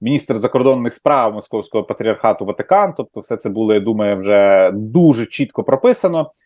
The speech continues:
Тобто він розумів, з ким він зустрічається, і я думаю, що це було основне, майже основне питання, про яке його просила Україна. А, тобто зрозуміло, що треба було з кимось зустрічатися, а якщо це було неможливо із Путіним, в кого лежать ключі від вирішення цього питання, ну, то він зустрічався із цією панею.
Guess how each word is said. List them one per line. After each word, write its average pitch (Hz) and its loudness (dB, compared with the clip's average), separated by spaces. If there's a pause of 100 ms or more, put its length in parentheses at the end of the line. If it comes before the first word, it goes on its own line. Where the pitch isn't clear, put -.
(160)
Тобто 202 0
він 202 2
розумів, 170 2
з - -16
ким 170 0
він 151 -2
зустрічається, 175 0
і 139 -2
я 135 0
думаю, 147 0
що - -12
це 156 2
було 143 2
основне, 135 0 (240)
майже 127 2
основне 110 -6
питання, 85 -4 (500)
про 185 6
яке 226 2
його 247 2
просила 180 2
Україна. 147 0 (540)
А, 120 2
тобто 131 -12
зрозуміло, 156 2
що - -8
треба 170 2
було 104 -6
з - -20
кимось 113 -4
зустрічатися, 131 -2
а 90 -2
якщо 101 -6
це 110 -8
було 127 2
неможливо 127 2
із 117 -6
Путіним, 202 -4
в - -12
кого 143 2
лежать 143 0
ключі 139 -6
від 139 0
вирішення 127 0
цього 120 -2
питання, 117 -2
ну, 180 -4
то 160 2
він 131 -2
зустрічався 120 -2
із 110 -2
цією 107 0
панею. 117 0